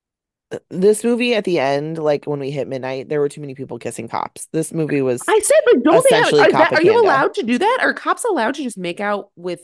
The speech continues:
Speaker 2: people on the street? Like, I feel like they're supposed to be doing crowd control.
Speaker 1: Right.
Speaker 2: Why is nobody doing their jobs? Ludacris is just up hanging with his family and Hilary Swank, not doing his job. The other cops that are meant to, like,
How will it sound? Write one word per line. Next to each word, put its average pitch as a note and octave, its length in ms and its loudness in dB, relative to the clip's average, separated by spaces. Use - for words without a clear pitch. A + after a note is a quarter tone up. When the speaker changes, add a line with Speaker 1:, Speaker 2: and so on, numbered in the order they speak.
Speaker 2:
people F#3+ 240 -8
on F3+ 80 -4
the E3+ 80 -6
street? - 460 -12
Like, A3 160 -2
I B3+ 40 2
feel D4 240 0
like G#4 220 -2
they're A#3 180 -2
supposed D4 180 -6
to C#4 60 -8
be D#4 80 0
doing G#3+ 200 -4
crowd F#4+ 320 -4
control. F3+ 540 -12
Speaker 1:
Right. - 380 -12
Speaker 2:
Why C#4+ 100 -6
is F4+ 100 -2
nobody A#3+ 540 2
doing G#3 200 -6
their F3+ 120 -6
jobs? C#3+ 420 -10
Ludacris D4+ 400 -2
is G#4+ 140 -2
just - 280 -10
up G3 220 0
hanging A3 320 -10
with A#3+ 120 -10
his C4+ 120 -10
family F#3 380 -6
and F#3 80 -8
Hilary F3 240 -8
Swank, C#3 340 -12
not C3+ 280 -6
doing B2+ 160 -10
his B2+ 100 -14
job. B2 260 -4
The G#3 140 -6
other E4+ 180 0
cops G3+ 320 -4
that F#3 140 -4
are F3+ 40 -4
meant E3+ 180 -6
to, F3+ 60 -10
like, D#3 280 -8